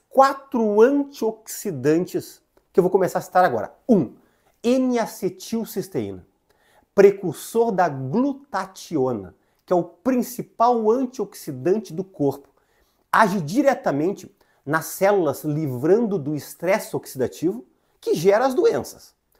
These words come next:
Auxilia numa efetiva desintoxicação do fígado, pois o fígado, você sabe, ele é um filtro do corpo e gera saúde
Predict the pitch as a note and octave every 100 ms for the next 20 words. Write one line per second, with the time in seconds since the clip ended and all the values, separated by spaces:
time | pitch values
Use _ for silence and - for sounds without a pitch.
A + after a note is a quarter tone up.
0 | _ _ - G#3 F#3+ - F#3 G#3+ B3+ G#3
1 | F#3+ F3+ - D#3 - - A3+ G#3 C#3 C#3
2 | D3+ B3+ C4+ F#3+ F3+ A#3 A3 - G#3 G#3
3 | - - - D3 - D#3 E3 A3 - C#3+
4 | F3 A3 _ _ _ _ C#3 C3 B2+ D3
5 | G3 - A#2+ - D3+ G3 - _ _ _
6 | C3+ D3 D3+ - E3+ F#3+ A3 A#3+ - F3+
7 | D#3+ - - _ _ _ _ _ F3+ D#3
8 | A#2 F3 G3+ F#3 - - D#3 F3 A#3+ A3
9 | B3